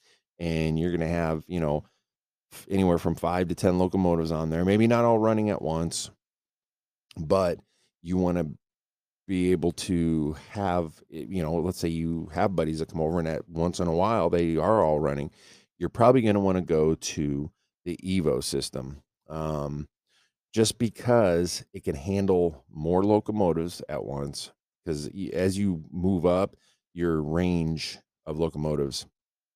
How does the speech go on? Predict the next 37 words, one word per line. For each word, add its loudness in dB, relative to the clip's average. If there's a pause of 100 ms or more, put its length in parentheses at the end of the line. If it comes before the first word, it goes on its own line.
(640)
um, -4
like, -10
how -8
many -2
you -6
can -10
run, -4 (480)
um, -6
at -8
once -4 (100)
or -4
handle, -4 (200)
or -4
in, -10
I -2
guess, 4
in 0
a -2
sense, -2
have 0
in 0
the -4
system -2
at -8
once -2
without -4
having -2
to -8
delete 0
'em 0
out -2 (540)
is 0
more. 2 (480)
Um, 0
plus, 4
so 6
the, 8